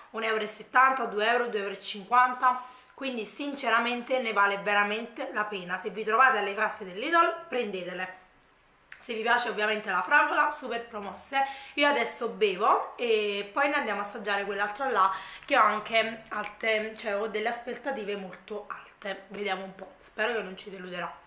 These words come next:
Raga, quest'altra qui è sempre uguale, che poi non ha un marchio proprio, vabbè. Comunque, vaniglia e yogurt.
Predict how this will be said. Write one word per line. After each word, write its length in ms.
Raga, 200
quest'altra 560
qui 200
è 360
sempre 340
uguale, 500
che 100
poi 200
non 160
ha 100
un 180
marchio 480
proprio, 460
vabbè. 360
Comunque, 480
vaniglia 640
e 140
yogurt. 800